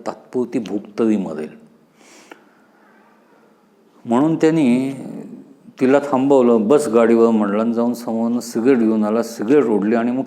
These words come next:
तिला घेऊन घरी आला. शुभाला दीप सिगरेट ओढतो हीच गोष्ट नवीन होती,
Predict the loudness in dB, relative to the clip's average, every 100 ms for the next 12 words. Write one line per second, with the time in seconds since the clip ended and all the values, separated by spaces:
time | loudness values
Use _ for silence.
0 | -6 -4 -2 -2 0 0 0 -2 -6 -14
1 | -20 _ _ _ _ _ _ _ _ _
2 | _ _ _ _ _ _ _ _ _ _
3 | _ _ _ _ _ _ -14 -8 -4 0
4 | 2 2 2 0 -6 -6 -4 -4 -8 -12
5 | -4 -4 0 2 2 4 2 2 0 0
6 | 2 0 2 0 -2 -4 -2 0 -2 -4
7 | -8 -14